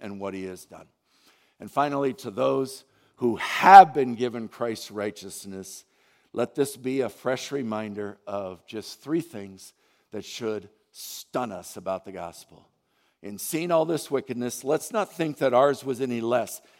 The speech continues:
that God didn't have to work as powerfully and hard f-, because we weren't as bad as most of these people in Romans one. We are the people in Romans one. Hallelujah for God's grace. How stunning it is when you see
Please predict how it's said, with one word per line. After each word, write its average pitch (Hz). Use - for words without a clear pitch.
that 135
God 196
didn't 208
have 175
to 170
work 165
as -
powerfully 147
and 127
hard 131
f-, -
because 135
we 185
weren't 156
as 117
bad 160
as 127
most 156
of 151
these 143
people -
in 120
Romans 104
one. 113
We 269
are 320
the 269
people -
in 165
Romans 147
one. 110
Hallelujah 285
for 208
God's 226
grace. 254
How 185
stunning 320
it 254
is 240
when 202
you 208
see 226